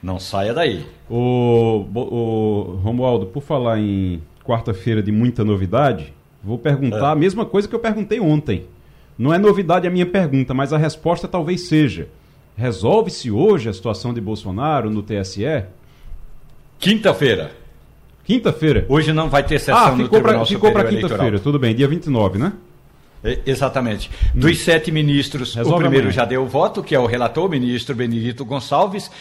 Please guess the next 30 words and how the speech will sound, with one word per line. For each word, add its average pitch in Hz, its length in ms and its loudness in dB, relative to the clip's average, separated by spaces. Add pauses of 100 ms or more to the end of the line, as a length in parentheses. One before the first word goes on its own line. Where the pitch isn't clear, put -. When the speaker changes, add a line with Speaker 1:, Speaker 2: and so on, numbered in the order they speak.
(200)
Speaker 1:
que 139 200 -4
pede 143 580 0 (260)
a 113 240 2 (220)
inelegibilidade 120 1500 -2
do 113 220 -4
ex-presidente 117 640 -4
Jair 110 260 -2
Bolsonaro 117 680 -2
e 185 200 -2
isenta 127 420 -2
do 120 140 -6
processo 120 560 -6
o 113 40 -8
seu 151 220 -2
vice, 165 440 -6 (340)
o 131 100 -4
que 143 160 -2
significa, 127 840 -2 (240)
eh, 117 140 2
na 120 140 4
prática, 113 840 -2
que 131 140 -2
Braga 120 340 2
Neto 110 320 2
deve 123 320 4
mesmo 117 380 0
ser 123 220 -2
excluído 120 520 0
do 117 120 -2
processo, 202 560 0